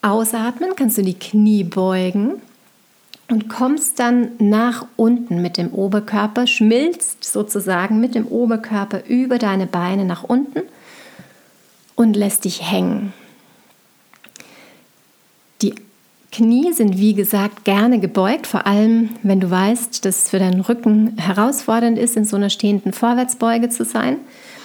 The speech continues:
Und dann setzt du die Hände auf die Matte auf und schau mal, dass die Zehen und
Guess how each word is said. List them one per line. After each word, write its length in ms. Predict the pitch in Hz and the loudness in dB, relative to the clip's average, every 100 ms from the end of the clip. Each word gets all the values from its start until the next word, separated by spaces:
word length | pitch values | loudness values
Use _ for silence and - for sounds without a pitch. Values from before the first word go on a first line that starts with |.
| - - - _ _ | -20 -20 -20 _ _
Und 200 | 254 247 | 0 2
dann 140 | 269 311 427 508 | 0 0 -2 -2
setzt 440 | 240 - 285 - | -2 0 0 0
du 60 | 277 | 0
die 120 | 233 | 2
Hände 500 | 190 226 262 302 247 | 2 4 4 4 2
auf 160 | 208 214 | 0 0
die 120 | 202 | 0
Matte 440 | 190 190 208 202 | 2 2 0 -2
auf 280 | 190 240 349 | 0 -2 0
und 100 | 240 | 0
schau 240 | - 220 240 | 2 2 2
mal, 320 | 285 294 311 - _ - | 2 0 -4 -10 _ -6
dass 280 | 220 226 220 | -2 -2 -2
die 360 | - 208 202 190 | -2 -2 0 -4
Zehen 720 | - - 233 285 269 196 190 175 - - | -6 -2 0 0 0 0 -2 -4 -12 -10
und 680 | - 202 196 190 202 - - | 0 2 4 2 -2 -6 -12